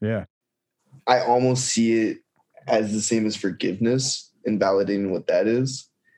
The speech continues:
Speaker 2: And I
Speaker 1: Mm.
Speaker 2: think twofold story, example, my mom, right? I think part of me has forgiven her, but I also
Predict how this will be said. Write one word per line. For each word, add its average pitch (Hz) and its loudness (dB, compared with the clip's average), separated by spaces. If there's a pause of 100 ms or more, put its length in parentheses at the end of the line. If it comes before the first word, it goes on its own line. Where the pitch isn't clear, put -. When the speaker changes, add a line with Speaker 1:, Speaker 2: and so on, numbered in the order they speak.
(280)
Speaker 2:
And 110 2
I 107 2
Speaker 1:
Mm. 87 -10
Speaker 2:
think 107 -2 (560)
twofold 131 2
story, 139 0 (140)
example, 110 0
my 104 0
mom, 101 0
right? 95 0 (140)
I 104 2
think 104 -2 (880)
part 131 4
of 127 0
me 127 2
has 120 0
forgiven 107 0
her, 107 -2 (360)
but 110 6
I 104 2
also 107 0